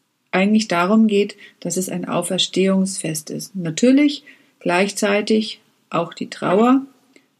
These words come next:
um Christus Jesus, der gekreuzigt wurde, gleichzeitig dieses Auferstehungsfest.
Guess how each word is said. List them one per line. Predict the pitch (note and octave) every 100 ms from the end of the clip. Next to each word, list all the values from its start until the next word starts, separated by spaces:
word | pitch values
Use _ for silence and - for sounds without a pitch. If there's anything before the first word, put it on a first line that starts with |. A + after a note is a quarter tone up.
| _
um | F3+ E3+
Christus | - G3 F#3+ F3 -
Jesus, | F3 G3+ C4 B3 -
der | E3
gekreuzigt | E3 - E3 F#3 - A3+ G#3+
wurde, | A3+ A3+ A3+ - - _ -
gleichzeitig | E3 F3 G3 - G#3 G3 G3 G3+ - _ _
dieses | F#3+ F#3 F#3 -
Auferstehungsfest. | E3 E3 F3 - E3 E3+ E3 D#3+ - D3 D3+ -